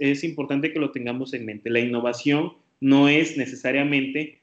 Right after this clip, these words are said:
hacer algo nuevo, hacer algo de la nada, ¿no? Sino es adaptar, es mejorar, es hacer una adecuación, es hacer una modificación que haga más, eh, práctico, que haga más útil ese producto, ese proceso, ese servicio con el que estamos trabajando.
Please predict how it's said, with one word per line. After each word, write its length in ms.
hacer 320
algo 220
nuevo, 440
hacer 200
algo 320
de 100
la 120
nada, 360
¿no? 260
Sino 220
es 140
adaptar, 680
es 160
mejorar, 760
es 120
hacer 260
una 180
adecuación, 640
es 120
hacer 240
una 160
modificación 720
que 120
haga 260
más, 560
eh, 340
práctico, 560
que 100
haga 160
más 340
útil 420
ese 240
producto, 680
ese 200
proceso, 540
ese 160
servicio 640
con 140
el 120
que 80
estamos 380
trabajando. 560